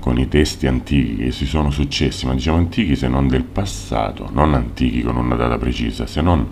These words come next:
con una sequenza temporale giusta, è andato crescendo questa leggenda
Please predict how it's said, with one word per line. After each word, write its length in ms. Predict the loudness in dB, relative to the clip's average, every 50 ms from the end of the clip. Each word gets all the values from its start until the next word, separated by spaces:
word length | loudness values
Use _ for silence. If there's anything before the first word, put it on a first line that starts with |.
| -8 -14 -14 -16 -16 -16 -12 -6
con 140 | -2 0 2
una 140 | 2 2 2
sequenza 480 | 2 2 2 4 4 2 2 0 0
temporale 640 | 0 0 0 -2 -2 0 0 2 2 2 0 -2 -2 0
giusta, 580 | 0 0 0 0 -2 -6 -6 -6 -4 -4 -6 -8 -12 -16 -16 -18 -16 -16 -16 -16 -16 -16 -12 -6
è 80 | -2 0
andato 480 | 2 4 6 6 6 4 4 0 -2
crescendo 640 | 0 0 0 0 0 0 0 2 2 2 2 0 0
questa 320 | 0 -2 -2 -2 0 0
leggenda 720 | 2 2 0 0 -2 -4 -4 -4 -4 -6 -6 -4 -6 -6